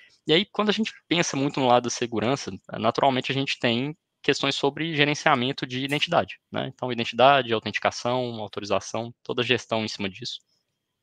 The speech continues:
que é um pouco do que a gente vai falar na sessão de hoje, né? Então, vamos tentar abranger um pouco sobre isso aqui, das tecnologias da A W S em relação com as tecnologias da Microsoft,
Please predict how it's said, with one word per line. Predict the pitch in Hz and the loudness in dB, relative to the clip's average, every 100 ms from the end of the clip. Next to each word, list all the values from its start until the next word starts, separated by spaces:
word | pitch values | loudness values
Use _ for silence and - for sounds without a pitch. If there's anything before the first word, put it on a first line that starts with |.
| _ _ _ - - - | _ _ _ -20 -20 -20
que | - 185 | -6 0
é | 156 | 2
um | 147 | 2
pouco | - 147 - | 2 -2 -2
do | 165 | -12
que | - 143 | -8 -2
a | 147 | 0
gente | 147 - | 0 -6
vai | 131 135 135 135 | 2 4 4 2
falar | - 147 123 | 2 4 4
na | 131 | 2
sessão | 131 135 139 | -2 -4 -4
de | 135 | -4
hoje, | 123 - - _ _ _ | -6 -6 -18 _ _ _
né? | - - - - - _ _ | -14 -14 -20 -20 -20 _ _
Então, | - 104 117 113 107 - _ _ _ | -6 -4 -4 -6 -10 -16 _ _ _
vamos | - 113 | -10 -2
tentar | 123 120 120 | 0 4 4
abranger | 120 117 110 | 4 -2 -2
um | 117 | -6
pouco | - 110 | -4 -6
sobre | - 120 113 107 | -6 -8 -4 -4
isso | - | -4
aqui, | 113 - 110 117 - _ | -6 -6 -4 -4 -10 _
das | 113 113 | 2 2
tecnologias | 113 - 113 107 107 110 | 0 -2 -4 -2 -4 0
da | 110 | 2
A | |
W | 107 113 113 | 2 0 -2
S | 131 147 - 156 | -2 -4 -6 -12
em | 175 180 147 | -12 -10 -4
relação | 135 127 117 113 | 2 2 2 -4
com | 110 117 | -2 -2
as | 113 | -2
tecnologias | 110 117 110 110 | -6 -4 -6 -6
da | 104 | -6
Microsoft, | 104 104 117 - 120 120 | -6 -4 -6 -4 -2 -4